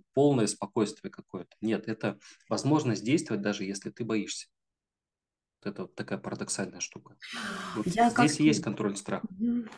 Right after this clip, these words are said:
Speaker 2: Круто. Э, интуитивно дошла до всех этих вещей. Мне никто не объяснял, никакие видео не смотрел. Я поняла, что у меня какие-то вещи работают, если я закрываю свой рот, перестаю об этом говорить,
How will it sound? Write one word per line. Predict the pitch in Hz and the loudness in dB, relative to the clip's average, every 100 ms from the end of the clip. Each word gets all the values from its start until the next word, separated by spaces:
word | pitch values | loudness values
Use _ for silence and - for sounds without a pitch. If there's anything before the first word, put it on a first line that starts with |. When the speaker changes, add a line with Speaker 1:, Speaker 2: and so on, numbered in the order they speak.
| - | -14
Speaker 2:
Круто. | - 240 247 220 | -4 0 2 4
Э, | 185 208 - | 4 4 6
интуитивно | 214 226 226 - 320 339 262 196 | 4 4 2 4 6 8 8 6
дошла | - 185 196 - 254 | 6 2 2 2 2
до | 240 196 | 6 4
всех | - 233 226 | 4 0 0
этих | 208 208 175 202 | -2 -2 -4 -2
вещей. | 196 - 185 | 2 4 8
Мне | 196 233 | 8 8
никто | 214 - | 4 2
не | 208 196 | 0 2
объяснял, | 190 196 262 240 | 0 0 0 0
никакие | 214 202 196 | 0 -4 -4
видео | 190 185 | 0 0
не | 180 | 0
смотрел. | - 190 190 254 226 | -2 -4 -4 0 2
Я | 190 | 2
поняла, | 196 196 196 247 302 | 2 0 0 0 0
что | - - 185 - - - | -2 -2 -2 -4 -14 -8
у | 214 | 4
меня | 202 185 | 4 4
какие-то | - 202 | 2 2
вещи | 190 185 - | 2 2 0
работают, | 190 196 214 302 208 180 | 0 -2 0 2 2 2
если | 190 180 185 | 0 6 4
я | 180 | 4
закрываю | - - 214 208 190 | -4 0 2 4 4
свой | 185 - 233 | 2 0 2
рот, | 254 320 320 | 2 0 -2
перестаю | - 196 196 214 208 | -6 -6 -4 -2 0
об | 190 | 0
этом | 185 185 | 0 -2
говорить, | 180 185 190 233 247 | -2 0 0 -2 -4